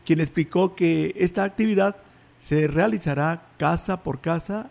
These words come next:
en cada uno de los veinte sectores que conforman el padrón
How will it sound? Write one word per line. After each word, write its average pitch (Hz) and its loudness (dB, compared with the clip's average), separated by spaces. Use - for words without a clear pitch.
en 131 -4
cada 160 -2
uno 165 -2
de 139 -2
los 123 -8
veinte 156 -4
sectores 170 -2
que 208 4
conforman 156 0
el 139 -4
padrón 143 -2